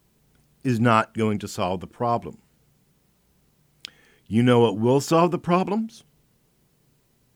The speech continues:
Americans united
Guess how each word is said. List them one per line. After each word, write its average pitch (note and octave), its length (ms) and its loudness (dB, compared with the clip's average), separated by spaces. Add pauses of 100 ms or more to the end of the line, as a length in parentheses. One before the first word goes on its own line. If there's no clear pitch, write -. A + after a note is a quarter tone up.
(680)
Americans B2 800 0 (240)
united G#2+ 800 2